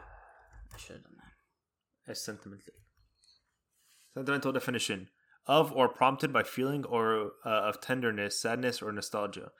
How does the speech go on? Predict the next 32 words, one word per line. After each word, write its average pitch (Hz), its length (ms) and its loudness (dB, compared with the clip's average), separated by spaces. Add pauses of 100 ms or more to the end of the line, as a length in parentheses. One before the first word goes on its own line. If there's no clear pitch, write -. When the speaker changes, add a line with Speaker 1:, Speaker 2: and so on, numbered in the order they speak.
(120)
Speaker 2:
She - 160 0
felt 139 240 4
a 120 40 4
sentimental 127 440 -2
attachment 117 440 -4
to 110 80 -8
the 107 80 -6
place, 120 340 -2 (1080)
to - 80 -14
the, 98 100 -6 (640)
nope, 127 260 -4
we're 117 60 -4
not 110 60 -2
gonna 104 80 -6
say - 120 -12
that. 60 140 -10 (140)
Speaker 1:
To 151 80 -6
the 123 100 -4
place - 400 -2
creep 165 400 -4
over 139 260 0
her? 214 300 -2
What 170 120 -4
does 233 80 -6
that 233 80 0
even 175 260 0
mean? 151 300 0
Speaker 2:
I - 40 -6
don't 117 180 -4
even 113 180 -6
know. 113 220 -6 (120)
Speaker 1:
Oh, 208 300 12